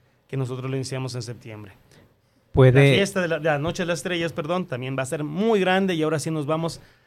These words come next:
Speaker 1: a Temajac de Brizuela, nos vamos al Parque de, y lo
Speaker 2: Uf.
Speaker 1: hacemos en grande y volvemos, ojalá, a tener a las seis mil, siete mil personas acampando.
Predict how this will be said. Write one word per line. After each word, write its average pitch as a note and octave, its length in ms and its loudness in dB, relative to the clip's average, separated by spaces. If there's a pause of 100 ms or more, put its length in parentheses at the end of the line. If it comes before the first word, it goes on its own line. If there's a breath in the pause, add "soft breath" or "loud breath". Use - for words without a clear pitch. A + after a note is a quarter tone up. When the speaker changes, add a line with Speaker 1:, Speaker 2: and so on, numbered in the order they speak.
(120 soft breath)
Speaker 1:
a C3+ 140 -8
Temajac C#3+ 400 -4
de D3+ 100 -4
Brizuela, F#3 560 0
nos D3 160 -2
vamos C3 420 -4
al B2+ 120 -8
Parque D3 560 -4
de, F3+ 180 -2
y - 200 -2
lo A#2 120 0
Speaker 2:
Uf. - 60 -4
Speaker 1:
hacemos E3+ 360 -4
en A#2 140 -10
grande F3 460 -6
y D3 140 -10
volvemos, C#3 520 -8
ojalá, E3 420 -6 (520 soft breath)
a B2+ 100 -8
tener C#3+ 260 -4
a D3+ 60 0
las C3 200 -4
seis C3+ 180 -6
mil, D#3+ 180 -4
siete B2+ 220 -10
mil C#3+ 160 -6
personas C#3+ 400 -6
acampando. G#2+ 500 -12